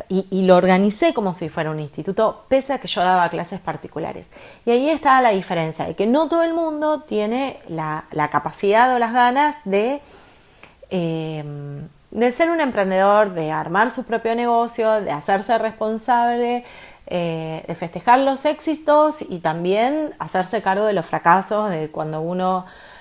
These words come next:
abre un servicio y ese servicio no se vende, etcétera. Entonces, ¿qué es lo que, eh, quiero remarcarte a vos que sos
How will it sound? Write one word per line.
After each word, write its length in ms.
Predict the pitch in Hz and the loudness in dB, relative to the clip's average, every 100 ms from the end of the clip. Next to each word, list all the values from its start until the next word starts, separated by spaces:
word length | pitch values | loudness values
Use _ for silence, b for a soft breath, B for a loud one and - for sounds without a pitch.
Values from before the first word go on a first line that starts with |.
| B | B
abre 460 | - 165 170 180 180 | -2 2 2 2 2
un 200 | 170 185 | -2 -4
servicio 680 | 185 165 202 214 - 226 208 | -4 0 0 -2 0 2 2
y 80 | |
ese 180 | 165 180 | 0 -4
servicio 420 | 170 160 160 170 | -10 -10 -8 -10
no 80 | 156 | -12
se 140 | 151 185 | -8 0
vende, 640 | 240 262 262 254 254 247 b b b b | 2 2 -2 0 -2 -4 b b b b
etcétera. 640 | - 156 - 160 - - - b b b - | -8 -6 -4 -6 -6 -12 -14 b b b -10
Entonces, 600 | 208 277 294 302 294 - - _ _ _ | -2 -2 2 2 2 -2 -14 _ _ _
¿qué 280 | 294 311 359 | 0 4 4
es 260 | 339 - - | 2 0 4
lo 240 | 202 190 | 4 6
que, 400 | 185 240 254 - | 6 8 6 4
eh, 560 | 196 190 175 165 165 165 165 185 - - _ | 4 6 6 4 2 0 -2 -6 -10 -18 _
quiero 340 | - 240 262 262 | 10 12 12 12
remarcarte 720 | 208 180 170 220 233 240 247 | 10 8 8 8 8 10 10
a 80 | 185 | 12
vos 260 | 196 240 | 10 8
que 140 | - 175 | 2 -2
sos 440 | 202 196 226 - | 0 0 0 -6